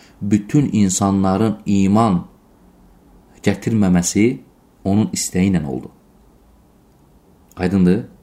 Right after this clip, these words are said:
Bu da onu, e, göstərir ki, həqiqətdə vücudda yalnız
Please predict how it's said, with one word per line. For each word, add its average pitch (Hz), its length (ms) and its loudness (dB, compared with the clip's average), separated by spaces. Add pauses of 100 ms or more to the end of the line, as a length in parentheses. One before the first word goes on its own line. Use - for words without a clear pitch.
(160)
Bu 120 80 2
da 120 40 2
onu, 107 260 0 (260)
e, 95 120 -4
göstərir 98 520 0
ki, 120 280 -2 (480)
həqiqətdə 95 800 -2 (480)
vücudda 95 640 -2
yalnız 107 540 0